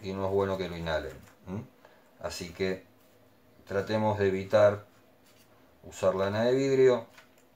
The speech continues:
perdón, lana de acero, usen lana de vidrio, que es lo más estable para esto. La lana de vidrio les va a ser eterna. Después cuando tengan que volver a hacer otro hornillo, lo único que hacen es romperlo con una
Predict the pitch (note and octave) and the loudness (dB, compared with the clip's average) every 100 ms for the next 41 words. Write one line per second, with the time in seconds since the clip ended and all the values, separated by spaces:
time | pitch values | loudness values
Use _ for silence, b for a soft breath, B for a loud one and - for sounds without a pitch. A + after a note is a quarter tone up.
0 | - A2+ G2+ G2+ G#2 G2 F#2 F2 F2 - | -2 2 2 2 2 0 -2 -6 -12 -16
1 | G2+ B2+ A#2 A2+ A2+ G2+ G2+ G2+ G#2 G2+ | -6 -2 0 0 -2 -8 -4 -2 0 -2
2 | G2+ G#2 G#2 G#2 G#2+ A2 b b b b | -2 -4 -4 -2 -4 -6 b b b b
3 | - F#2 G2 G2+ G2+ G2+ - G2 F2 D#2+ | -8 -2 0 2 0 -2 0 4 4 2
4 | D#2 D#2 - D#2+ D#2 D2+ - - - _ | -6 -10 -4 -2 -2 -4 -16 -18 -18 _
5 | _ _ b b b b b b - F2+ | _ _ b b b b b b -8 2
6 | A2 A2+ A2+ A#2+ B2 B2 A2+ G#2+ G#2 A2 | 4 6 6 6 6 6 6 4 4 2
7 | G#2 G2 G#2+ E2+ F2+ F2 - G2+ A2 G2 | -2 4 4 4 0 -2 -2 -2 -2 -2
8 | F#2+ G#2+ G#2 F#2+ F#2+ G2 A2 G#2 A2 G#2+ | -2 -2 -2 -2 0 2 2 2 -2 -2
9 | G#2 G2+ G#2 A#2+ A#2 A#2+ G#2+ - B B | 0 -2 0 -2 0 0 0 -4 B B
10 | B - G2+ A2 G#2 G#2 G#2+ A2+ A2+ G2+ | B -6 0 2 2 6 6 6 2 -2
11 | F#2+ - - - _ - F#2+ G#2+ A2+ A2+ | -4 -10 -14 -20 _ -4 2 6 8 6
12 | G#2+ - _ - F#2 G2 F#2+ E2+ | 0 -4 _ -8 -6 -4 -6 -6